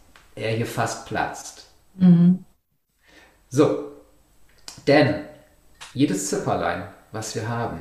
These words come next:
Speaker 1: ist letztendlich nur dazu da, uns darauf hinzuweisen, dass irgendetwas in unserem Leben gerade nicht in Ordnung ist.
Speaker 2: Ja, ja.
Speaker 1: Kommen wir wieder hin, ne? Wir streben nach der natürlichen Ordnung, aber
Speaker 2: Mhm.
Speaker 1: wir Menschen neigen dazu, diese Ordnung immer wieder zu zerstören.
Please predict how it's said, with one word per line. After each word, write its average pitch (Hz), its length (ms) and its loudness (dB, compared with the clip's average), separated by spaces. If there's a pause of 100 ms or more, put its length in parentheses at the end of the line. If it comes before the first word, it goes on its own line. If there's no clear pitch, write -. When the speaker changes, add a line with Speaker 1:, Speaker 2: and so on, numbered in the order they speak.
(200)
Speaker 1:
ist - 140 -16
letztendlich 127 580 -6
nur 135 220 0
dazu 120 400 -2
da, 110 260 -2
uns 107 200 -8
darauf 101 300 -6
hinzuweisen, 104 680 -4
dass 104 220 -4
irgendetwas 117 600 0
in - 80 -10
unserem 95 280 -6
Leben 110 260 -2
gerade 95 260 -6
nicht - 460 -10
in 110 80 -10
Ordnung 113 380 -8
ist. - 240 -20 (420)
Speaker 2:
Ja, 185 360 6 (180)
ja. 196 180 4 (120)
Speaker 1:
Kommen 123 200 -4
wir 117 80 -4
wieder 123 140 -2
hin, 131 200 -2
ne? 131 160 -4
Wir 113 100 -6
streben 143 440 -2
nach 135 180 -2
der 127 100 -4
natürlichen 120 560 -6
Ordnung, 180 540 -4
aber 202 240 6
Speaker 2:
Mhm. 196 140 10
Speaker 1:
wir 190 60 6
Menschen 143 420 2
neigen 147 340 -2
dazu, 151 340 -4
diese 123 240 -4
Ordnung 131 300 -2
immer 127 220 -2
wieder 110 200 -4
zu - 160 -10
zerstören. 131 640 -2